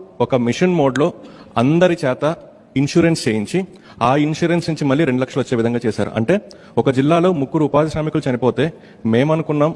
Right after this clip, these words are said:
ఆ ముగ్గురికి రావాల్సిన కాంపెన్సేషన్ ఇస్తే సరిపోతుంది అనుకున్నాం. కానీ డిప్యూటీ సీఎం గారి ఇన్‌స్ట్రక్షన్ మేరకు ఆ ముగ్గురికి వచ్చే కాంపెన్సేషన్ యాభై వేల నుంచి రెండు లక్షలు పెంచి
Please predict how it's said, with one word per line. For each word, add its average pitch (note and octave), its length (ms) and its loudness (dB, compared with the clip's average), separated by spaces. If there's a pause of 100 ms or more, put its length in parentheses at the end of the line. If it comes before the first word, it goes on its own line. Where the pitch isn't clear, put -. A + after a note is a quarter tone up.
ఆ C3+ 60 -2
ముగ్గురికి C#3+ 540 0
రావాల్సిన C3+ 380 0
కాంపెన్సేషన్ B2+ 520 -2
ఇస్తే B2+ 140 -4
సరిపోతుంది A#2+ 400 0
అనుకున్నాం. A#2 260 0
కానీ B2+ 200 0
డిప్యూటీ B2+ 240 0
సీఎం D3 180 -2
గారి C#3 100 0
ఇన్‌స్ట్రక్షన్ C#3 360 -4
మేరకు B2 260 0 (440)
ఆ A2+ 60 2
ముగ్గురికి E3 400 2 (180)
వచ్చే D#3 180 2
కాంపెన్సేషన్ C#3+ 520 0
యాభై B2 240 2
వేల D3 140 2
నుంచి D3 140 -2
రెండు A2+ 140 -2
లక్షలు C3+ 220 -4
పెంచి D3 340 -2